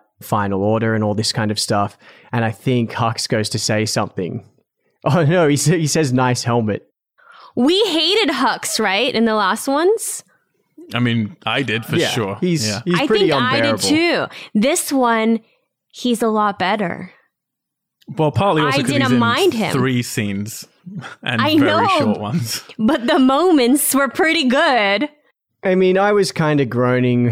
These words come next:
Speaker 1: when he came, well, not groaning, but just kinda like, "Eh, here he is." And then even when he made the helmet comment, I was like, "Oh, okay."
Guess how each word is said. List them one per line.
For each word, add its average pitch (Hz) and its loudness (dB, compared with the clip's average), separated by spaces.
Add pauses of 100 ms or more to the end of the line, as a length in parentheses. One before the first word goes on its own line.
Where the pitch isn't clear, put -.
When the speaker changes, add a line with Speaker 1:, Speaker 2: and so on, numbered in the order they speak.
(140)
Speaker 1:
when 123 0
he 113 0
came, 113 0
well, 110 0
not 101 -4
groaning, 95 -6
but 113 -2
just 110 -4
kinda 107 -2
like, 104 -4
"Eh, 113 0 (320)
here 113 -4
he 98 -6
is." - -8 (380)
And 135 0
then 143 2
even 139 2
when 131 0
he 127 2
made 120 0
the 113 0
helmet 113 0
comment, 110 -2
I 107 0
was 104 -2
like, 110 -2
"Oh, 107 -2 (120)
okay." 107 -8